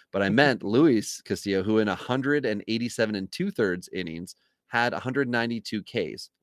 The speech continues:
Speaker 1: Less impressive on the per inning, but still solid. Eight and sixteen record, thanks Cincinnati bullpen, but eighteen quality starts and an E R A just under four. Now, Castillo also had a really rough start to the year and then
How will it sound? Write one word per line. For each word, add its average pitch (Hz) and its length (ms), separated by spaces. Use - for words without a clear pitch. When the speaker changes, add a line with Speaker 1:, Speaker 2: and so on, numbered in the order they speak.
Speaker 1:
Less 92 320
impressive 95 600
on 90 220
the 82 300
per 98 180
inning, 92 220
but 98 140
still 151 240
solid. 92 460
Eight 135 220
and 104 160
sixteen 117 520
record, 90 460
thanks 117 300
Cincinnati 87 540
bullpen, 87 480
but - 160
eighteen 113 580
quality 98 340
starts - 420
and 95 180
an 90 240
E 110 140
R 104 120
A 98 80
just 95 280
under 92 180
four. 92 420
Now, 98 140
Castillo 160 500
also 104 280
had 90 360
a 90 80
really 104 300
rough 87 300
start 85 340
to 113 120
the 107 100
year 110 340
and 95 180
then 90 300